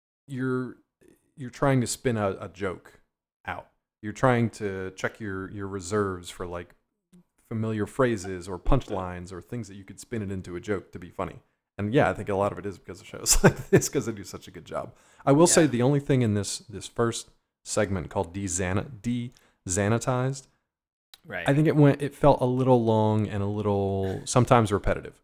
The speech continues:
Speaker 1: And I think they've tightened that up over the course of the other episodes. And I think
Speaker 2: Okay.
Speaker 1: they've, they've gotten a little punchier, and they've shortened up their, uh, segments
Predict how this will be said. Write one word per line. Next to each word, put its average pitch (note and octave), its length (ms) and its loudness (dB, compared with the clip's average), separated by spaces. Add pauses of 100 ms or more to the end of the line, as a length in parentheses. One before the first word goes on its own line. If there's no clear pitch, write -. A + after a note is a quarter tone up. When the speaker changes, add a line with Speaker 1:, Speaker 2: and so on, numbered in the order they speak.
Speaker 1:
And A#2+ 100 -4
I A#2+ 60 -4
think E3+ 180 2
they've C3 240 4
tightened A2+ 380 0
that G2+ 180 0
up G2+ 260 0 (760)
over A2 240 -6
the G2+ 80 -6
course A2+ 340 0
of G2 60 -14
the G2+ 120 -4
other G#2 220 0
episodes. C3+ 640 -2
And G#2 100 -6
I G2+ 60 -2
think G#2 220 -6
Speaker 2:
Okay. - 100 0
Speaker 1:
they've, G#2+ 200 -2
they've G#2+ 140 -6
gotten G2+ 200 0
a G2+ 60 -4
little G#2 180 -4
punchier, C3+ 580 -2 (400)
and G#2+ 160 -4
they've G2 140 -2
shortened A2 420 -2
up G2+ 240 -2
their, F#2 560 -4
uh, F2+ 520 -10 (140)
segments G2+ 600 -2